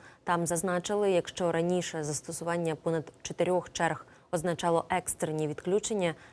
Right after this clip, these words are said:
то нині країна фактично переходить до життя за графіками у чотири з половиною, п'ять черг. У компанії пояснюють, звичні максимальні інтервали — сім годин без світла і три з половиною години з електропостачанням —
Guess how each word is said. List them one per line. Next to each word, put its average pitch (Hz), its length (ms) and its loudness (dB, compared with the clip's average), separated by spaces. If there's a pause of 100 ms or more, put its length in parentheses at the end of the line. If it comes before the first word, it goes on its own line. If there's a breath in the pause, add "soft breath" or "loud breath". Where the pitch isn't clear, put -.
(120)
то 180 120 4
нині 185 380 6
країна 175 440 2
фактично - 560 -4 (240 loud breath)
переходить 175 640 0
до 185 160 2
життя 165 380 0
за 165 100 -4
графіками 160 680 -2
у 151 120 -2
чотири 175 500 0
з 151 80 -2
половиною, 160 640 0 (280 loud breath)
п'ять 151 420 -2
черг. - 400 -12 (1120 loud breath)
У 247 80 2
компанії 254 440 6
пояснюють, 180 720 4
звичні 180 480 2
максимальні 175 580 2
інтервали — 180 600 4
сім 180 240 0
годин 160 360 0
без 160 260 0
світла 170 340 0
і 160 100 4
три 185 220 4
з 180 80 0
половиною 160 460 0
години 160 380 0
з 151 100 -4
електропостачанням — 170 1000 0